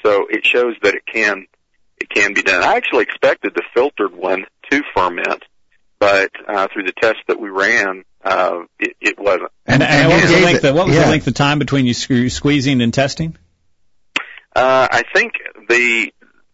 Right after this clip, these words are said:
Speaker 1: by the time I was done, it was about a year and a half, I believe. I'm looking for the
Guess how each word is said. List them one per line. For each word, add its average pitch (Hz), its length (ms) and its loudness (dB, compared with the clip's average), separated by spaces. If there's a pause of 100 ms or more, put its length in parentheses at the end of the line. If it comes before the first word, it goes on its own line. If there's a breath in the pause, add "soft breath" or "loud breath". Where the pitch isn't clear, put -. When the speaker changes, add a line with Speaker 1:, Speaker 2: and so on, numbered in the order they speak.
(120)
Speaker 1:
by 127 140 2
the 110 80 -2
time 170 260 -2
I 123 60 2
was 101 180 -6
done, 135 220 2
it - 140 -4
was 104 160 -2
about 113 600 0 (100)
a 101 340 0 (320)
year 110 160 0
and 101 80 -2
a - 240 -8
half, 92 280 0
I 85 80 0
believe. 90 440 -4
I'm 92 160 -6
looking 98 440 -4
for 92 140 -4
the 82 200 -6